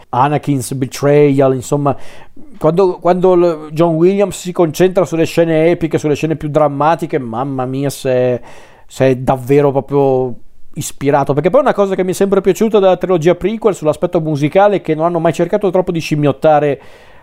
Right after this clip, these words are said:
la colonna sonora dei film, eh, classici. È una cosa che, mm, secondo me molti non hanno capito, ma un po', no, e non lo dico per difendere questi film a spada tratta, quelli della trilogia prequel, però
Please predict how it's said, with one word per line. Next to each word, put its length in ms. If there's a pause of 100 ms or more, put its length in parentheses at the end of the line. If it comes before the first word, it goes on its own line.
la 180
colonna 260
sonora 360
dei 120
film, 380
eh, 520
classici. 680
È 140
una 160
cosa 240
che, 320 (720)
mm, 340
secondo 300
me 80
molti 260
non 140
hanno 180
capito, 340
ma 80
un 120
po', 300 (380)
no, 260
e 80
non 120
lo 60
dico 260
per 120
difendere 460
questi 240
film 220
a 40
spada 340
tratta, 360
quelli 140
della 140
trilogia 380
prequel, 540
però 300